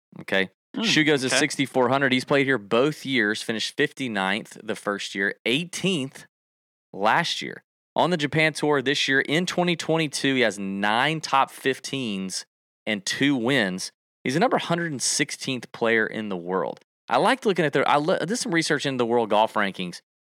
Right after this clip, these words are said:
Speaker 1: just to kinda put it into perspective. You know, if I were to name some names, so let, let's say, let's say we were in this no-cut event, okay? Sixty-four hundred dollars, okay?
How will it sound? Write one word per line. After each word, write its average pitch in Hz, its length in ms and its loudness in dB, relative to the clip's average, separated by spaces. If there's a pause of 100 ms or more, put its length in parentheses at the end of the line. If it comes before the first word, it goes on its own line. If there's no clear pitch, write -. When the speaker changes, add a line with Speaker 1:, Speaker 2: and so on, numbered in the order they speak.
(160)
Speaker 1:
just 240 140 -4
to - 80 -4
kinda 320 220 2
put 175 240 -2
it - 20 2
into 160 160 0
perspective. - 720 -4 (540)
You 170 80 4
know, 160 140 4 (200)
if - 160 2
I 277 140 6
were 302 80 0
to 226 80 4
name 151 320 2
some 135 240 -2
names, 113 500 -2 (300)
so 165 100 -2
let, 202 180 2
let's 240 180 0
say, 226 240 2
let's 226 180 0
say 214 160 2
we 180 100 2
were 170 100 4
in 170 100 2
this 151 180 -4
no-cut 135 560 0
event, 98 380 -4 (440)
okay? 123 320 0 (300)
Sixty-four 185 840 0
hundred 151 360 -2
dollars, 107 720 0 (240)
okay? 117 300 2